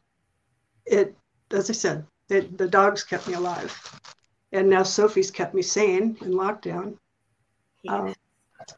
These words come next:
Speaker 1: but yeah, you know, there's, I'm dealing with someone right now in my life who has, is struggling with untreated depression and will not <clears throat> reach out for help. And if there's anything I can say, it's don't try to do it alone, because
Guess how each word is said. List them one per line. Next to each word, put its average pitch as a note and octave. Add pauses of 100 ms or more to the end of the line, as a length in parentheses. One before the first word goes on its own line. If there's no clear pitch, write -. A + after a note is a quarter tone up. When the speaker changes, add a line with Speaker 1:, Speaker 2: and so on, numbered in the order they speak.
(160)
Speaker 1:
but C4
yeah, B3
you B3+
know, B3+
there's, A3+ (1300)
I'm A#3+
dealing A#3
with F#3+
someone G3+
right F#3
now G3
in F#3
my F3+
life G3
who F#3
has, F3+
is E3+
struggling G3
with F#3 (200)
untreated F#3+
depression F#3
and F#3 (600)
will G3
not G3 (180)
<clears throat> -
reach G#3+
out F#3+
for -
help. G3+ (920)
And G3+
if G3
there's G3
anything G#3
I F#3
can F#3
say, G3
it's -
don't A3
try A3
to G#3
do G3+
it F#3+
alone, F#3+
because F3